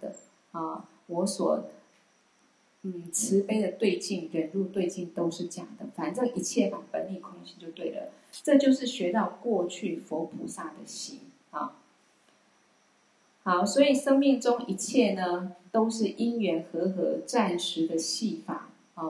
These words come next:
我们一定要清楚这句话，要在自己的心中常常升起。所以当我们心打结的时候，什么时候会打结？就是很执着的时候，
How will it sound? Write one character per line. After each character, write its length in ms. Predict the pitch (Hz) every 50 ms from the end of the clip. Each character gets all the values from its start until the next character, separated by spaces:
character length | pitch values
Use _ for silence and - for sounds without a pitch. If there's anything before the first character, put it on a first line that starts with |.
| - -
我 100 | - -
们 240 | 156 160 170 240 -
一 60 | 180
定 180 | 175 - 208 208
要 140 | 202 190
清 320 | 185 - - - 190 185 190
楚 180 | 196 214 214 214
这 140 | - 202 196
句 180 | 196 - 196 190
话， 180 | - 190 185
要 100 | 185 190
在 180 | - 185 185 180
自 180 | - - 196
己 60 | 185 -
的 100 | 214 233
心 360 | - - - 185 175 175 175
中 220 | - 180 170 170 - - _ _ _ _ _
常 260 | - - 180 180 196
常 260 | 190 - 175 156 -
升 340 | 165 - - 180 170 170 170
起。 320 | - - - - - - - _ _ _ _ _ _ _ _ _
所 160 | - - 226
以 60 | 226
当 220 | 214 226 226 226 220
我 100 | 185 165
们 120 | 156 160
心 320 | 160 - - 208 202 202 - -
打 240 | 180 - 139 - 143
结 380 | - - - 156 151 156 160
的 80 | - -
时 160 | - - 143
候， 260 | - 180 180 - - -
什 180 | - - 180 175
么 100 | 190 180
时 120 | - 196
候 80 | 190 190
会 140 | 208 208 190
打 220 | - 165 151 - -
结？ 320 | - - 156 - - - - - - _ _ _
就 140 | - 226 214
是 160 | - - 214
很 280 | - - 185 165 160 -
执 260 | - - - 165 175
着 160 | 180 - 160 156
的 100 | 160 160
时 200 | 156 - - -
候， 320 | - - 170 - -